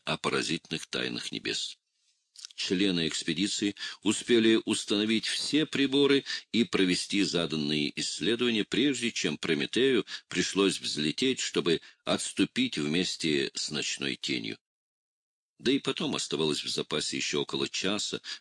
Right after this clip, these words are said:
во время которого человек в космокаре, миниатюрном, длиной всего десять футов космическом корабле, мог работать на ночной стороне, пока не подкралась полоса восхода.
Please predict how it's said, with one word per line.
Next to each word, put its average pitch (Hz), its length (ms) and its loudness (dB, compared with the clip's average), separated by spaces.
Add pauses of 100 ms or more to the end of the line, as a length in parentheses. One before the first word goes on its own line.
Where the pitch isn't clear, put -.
во 82 120 4
время 82 200 2
которого 73 400 0
человек 78 580 0
в - 180 -6
космокаре, 92 840 0 (240)
миниатюрном, 90 920 2 (260)
длиной 101 520 4
всего 98 360 4
десять 92 460 0
футов 113 480 0
космическом - 640 -2
корабле, 110 440 0 (300)
мог 110 320 4
работать 90 640 4
на 90 160 2
ночной 78 440 0
стороне, 73 480 -2
пока 80 320 -2
не 76 100 2
подкралась 92 720 0
полоса - 640 -4 (140)
восхода. - 520 -6